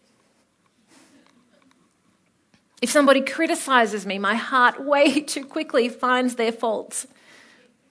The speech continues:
If somebody hurts me, my instinct is to withdraw relationship from that person instead of continuing to move forward in love and find the appropriate <laughs> way of loving that person.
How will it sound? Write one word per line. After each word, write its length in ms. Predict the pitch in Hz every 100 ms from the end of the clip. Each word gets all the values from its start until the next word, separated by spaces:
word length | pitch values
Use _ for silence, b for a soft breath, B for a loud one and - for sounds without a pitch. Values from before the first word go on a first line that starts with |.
| b b b b b b b _ _ b b b b 285 b _ _ _ _ 240 _ _ _ _ _ _ _ _ _ _ _ _ _ _
If 140 | 247
somebody 380 | - 285 269 254
hurts 440 | - 302 302 277
me, 140 | 277 233
my 200 | 220 220
instinct 480 | 294 320 302 277 220
is 120 | 226 -
to 140 | 247
withdraw 640 | 208 262 262 - 254 262
relationship 720 | 254 226 226 240 - 240 - 233
from 260 | - 220
that 180 | 214 -
person 520 | - 208 208 - - B B B B
instead 240 | - 226 233
of 80 | 226
continuing 720 | 240 226 - 254 254 233 226
to 120 | 240
move 220 | 226 220
forward 380 | 220 214 202 208
in 140 | -
love 320 | 196 190 185 185
and 100 | 202
find 220 | 202 190
the 100 | 190
appropriate 520 | 190 - 196 - -
<laughs> 0 |
way 180 | 226 180
of 140 | 208
loving 280 | 190 147 180
that 120 | 143 -
person. 440 | - - - 202